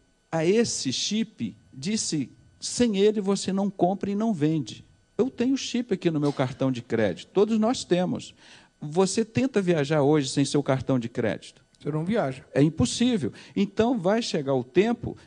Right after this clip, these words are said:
Speaker 1: que você não vai conseguir, você dizer, "Olha, eu só quero trabalhar com dinheiro vivo", vai ser impossível comprar ou vender. Então, quando ele fala especificamente, quem for sábio vai entender o número seiscentos e sessenta e seis,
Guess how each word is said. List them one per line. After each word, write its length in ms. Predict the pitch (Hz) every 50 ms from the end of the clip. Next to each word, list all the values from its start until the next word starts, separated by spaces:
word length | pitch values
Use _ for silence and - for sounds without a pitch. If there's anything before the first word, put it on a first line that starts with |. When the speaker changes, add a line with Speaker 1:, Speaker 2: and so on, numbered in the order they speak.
| -
Speaker 1:
que 80 | - 190
você 320 | 196 233 220 220 - 240
não 260 | 220 202 214 269 330 294
vai 220 | 226 214 226 233
conseguir, 680 | 226 - 214 208 - - 147 123 120 160 196 214 202 190
você 120 | - 185
dizer, 240 | 175 165 156 170 165
"Olha, 200 | 170 170 170 160
eu 60 | 156
só 200 | 156 - 175 156
quero 260 | - - 185 202 208
trabalhar 440 | 196 196 190 175 160 151 147 151 156
com 140 | 156 156 156
dinheiro 320 | 143 131 143 147 143 131
vivo", 260 | 117 120 151 165 175
vai 100 | 175 180
ser 140 | 170 - 180
impossível 580 | 185 175 - 180 190 - - - 151 147 151 147
comprar 500 | - 147 139 131 - 135 139 147 156 151 - - - - -
ou 140 | - 147
vender. 500 | 147 139 165 170 156 117 117 101 - - - - - - - - - - - - - - -
Então, 300 | 208 208 - 254 254 233
quando 680 | 202 - - - 233 247 254 247 220 160 139 104 - - - - - - - - - - - - - _ _ - _ -
ele 240 | 147 170 175 185 175
fala 320 | - - 170 165 160 165
especificamente, 1080 | 151 - - - 165 160 160 - - 254 240 - - - 180 160 160 160 165 - -
quem 120 | - 185 196
for 260 | - - 180 160 143
sábio 400 | - - - 175 185 175 165 151
vai 160 | 135 139 147
entender 340 | 147 139 - 127 120 123 160
o 100 | 160 156
número 340 | 147 156 160 - 156 135 123
seiscentos 880 | - - - 170 165 131 - - - - 233 254 247 - - 151 139
e 40 | 151
sessenta 560 | - - 139 127 123 - - 127 117 107 -
e 60 | 87
seis, 480 | - - - 180 180 165 131 101 - -